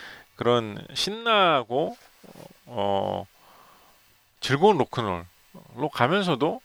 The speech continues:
멜로디 구석구석에는 좀 도전적이고 전위적이고, 어, 신기하고 몽환적이고 좀 새로운 시대의 느낌도 나는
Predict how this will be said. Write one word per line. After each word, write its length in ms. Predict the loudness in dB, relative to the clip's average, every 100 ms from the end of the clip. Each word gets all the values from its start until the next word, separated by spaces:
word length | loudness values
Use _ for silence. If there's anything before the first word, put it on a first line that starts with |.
| _ _
멜로디 460 | -4 0 0 0 -2
구석구석에는 680 | -2 -4 -2 -2 0 0 0
좀 140 | -6
도전적이고 720 | 0 2 2 2 0 0 -6
전위적이고, 800 | -2 0 0 0 0 0 -4 -4 -6 -20 -20 -20 -20 _
어, 580 | -4 0 0 0 -2 -4
신기하고 680 | -4 -4 2 4 4 0 -12 -6
몽환적이고 800 | 4 4 4 0 -4 -4 -6 -8 -10 _ -16
좀 120 | -4
새로운 320 | 2 4 4
시대의 260 | 4 4 4
느낌도 340 | 0 -8 -4
나는 300 | -2 -2 -4